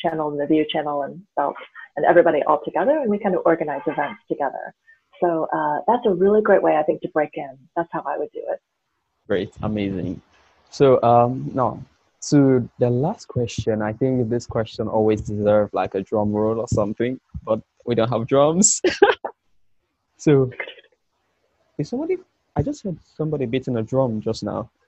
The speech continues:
Speaker 2: For real,
Speaker 1: It's
Speaker 2: like,
Speaker 1: me. <laughs>
Speaker 2: like, it's like, listen to what I'm saying somewhere.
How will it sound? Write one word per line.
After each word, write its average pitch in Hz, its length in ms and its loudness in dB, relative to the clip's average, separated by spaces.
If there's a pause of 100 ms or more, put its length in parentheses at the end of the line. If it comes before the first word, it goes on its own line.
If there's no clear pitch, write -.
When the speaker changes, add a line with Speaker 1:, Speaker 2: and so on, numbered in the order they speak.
(520)
Speaker 2:
For 123 160 4
real, 131 160 8
Speaker 1:
It's 110 60 6
Speaker 2:
like, 107 120 6
Speaker 1:
me. 185 240 2
<laughs> - 40 6
Speaker 2:
like, 381 120 6 (3000)
it's 123 280 0
like, 262 300 2 (320)
listen 147 260 0
to 139 80 2
what 127 120 6
I'm 120 80 2
saying 120 280 2
somewhere. 120 440 0